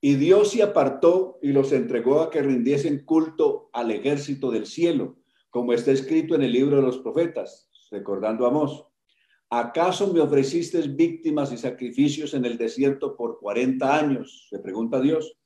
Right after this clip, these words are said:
"oh casa de Israel. Antes bien, llevabais el tabernáculo de Moloch,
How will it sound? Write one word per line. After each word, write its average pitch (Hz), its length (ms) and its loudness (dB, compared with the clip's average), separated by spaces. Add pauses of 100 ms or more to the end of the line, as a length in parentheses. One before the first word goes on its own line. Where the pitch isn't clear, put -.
(320)
"oh 131 200 0
casa 151 320 2
de 135 80 6
Israel. 143 440 0 (180)
Antes 180 760 2
bien, 165 440 0 (640)
llevabais 170 720 4
el 139 200 0
tabernáculo 160 1080 0 (220)
de 135 400 4
Moloch, 135 640 2